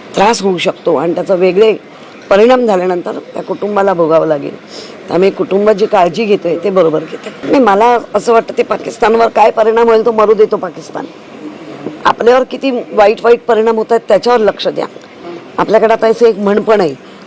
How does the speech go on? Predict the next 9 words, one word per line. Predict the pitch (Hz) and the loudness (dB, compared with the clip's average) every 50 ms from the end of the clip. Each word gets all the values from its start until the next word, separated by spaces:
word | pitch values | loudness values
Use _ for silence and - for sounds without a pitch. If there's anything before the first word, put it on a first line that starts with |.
| - - | -12 -4
"वरातीमागे | 139 160 175 196 226 220 - 240 247 240 233 226 220 233 233 226 202 | 0 2 2 2 2 2 2 2 4 4 4 6 6 4 4 4 2
न-, | - 196 202 202 196 196 | -2 -4 -4 -4 -4 -2
घोडे | 175 185 208 226 233 | 0 2 4 4 4
नाचून | 220 214 214 214 226 214 | 4 2 -2 -2 -2 -2
उपयोग | 220 202 - 208 214 208 208 196 | -2 -2 0 0 2 2 2 0
नसतात." | 185 165 - - - - - - - - - - - - - - - | -4 -6 -6 -8 -10 -10 -10 -14 -20 -20 -20 -20 -20 -20 -12 -6 -2
तुम्हाला | 185 208 214 226 226 | 0 2 4 4 4
माहिती | 220 185 185 180 - 226 233 | 4 2 0 0 0 2 2
आहे | 202 165 | 2 2